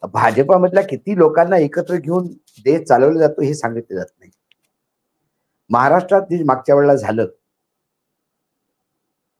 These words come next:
आणि महाराष्ट्राचं राजकारण आपण पाहिलं तर फार पहि-, पहिलेपासून हे होतं की मोठा भाऊ राज्यात शिवसेना आणि केंद्रात शिवसेना पूर्णपणे समर्थन करेल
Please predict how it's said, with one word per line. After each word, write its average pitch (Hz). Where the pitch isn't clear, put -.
आणि 180
महाराष्ट्राचं 160
राजकारण 151
आपण 143
पाहिलं 120
तर 165
फार 196
पहि-, 156
पहिलेपासून 170
हे 165
होतं 139
की 156
मोठा 135
भाऊ 135
राज्यात 127
शिवसेना 120
आणि 160
केंद्रात 151
शिवसेना 151
पूर्णपणे 147
समर्थन 131
करेल 131